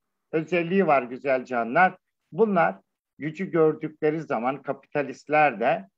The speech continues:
kendilerini olmazsa olmaz olarak görürler. Bakın Kur'an'da peygamber için diyor ki, "Sen de bir beşersin." Ne demek? Yani bedeni olarak toprağa bağlısın, bir beşersin.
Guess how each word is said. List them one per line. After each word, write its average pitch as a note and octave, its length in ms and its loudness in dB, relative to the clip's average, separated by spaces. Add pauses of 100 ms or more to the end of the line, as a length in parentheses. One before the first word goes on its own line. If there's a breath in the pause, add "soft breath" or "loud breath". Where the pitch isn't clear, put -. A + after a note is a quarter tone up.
(280)
kendilerini G#3+ 1120 0 (1700)
olmazsa G#3 880 4
olmaz F#3+ 500 2 (120)
olarak A#2 500 -2
görürler. F2+ 600 -6 (400)
Bakın G3+ 260 0
Kur'an'da F3 640 2 (260)
peygamber F3 560 2
için F3 340 -8
diyor G3+ 220 2
ki, F#3+ 60 -8
"Sen F3+ 300 -2
de B2+ 140 0
bir A#2 200 -4
beşersin." A#2+ 580 -4
Ne E3+ 140 0
demek? E3+ 420 0 (320)
Yani E3 560 2 (280)
bedeni E3 600 2
olarak C#3 640 2
toprağa D3 800 2
bağlısın, B2 920 -2
bir B2+ 260 -4
beşersin. B2+ 680 -2